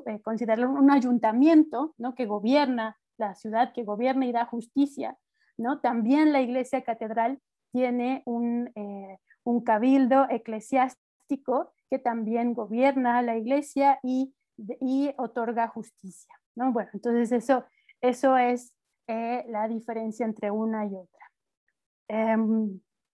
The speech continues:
me preguntaban también sobre la importancia de San, de Espíritu Santo.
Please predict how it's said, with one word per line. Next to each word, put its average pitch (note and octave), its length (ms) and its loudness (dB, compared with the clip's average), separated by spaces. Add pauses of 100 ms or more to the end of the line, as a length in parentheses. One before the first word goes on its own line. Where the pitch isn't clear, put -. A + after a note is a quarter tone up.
(720)
me B3 140 2
preguntaban C4 560 4
también C4 280 2
sobre C#4 200 0
la C4 80 0
importancia C#4+ 880 0
de D4 340 2
San, C4+ 440 -2
de C4 80 -2
Espíritu C4+ 460 -6
Santo. F4 640 -2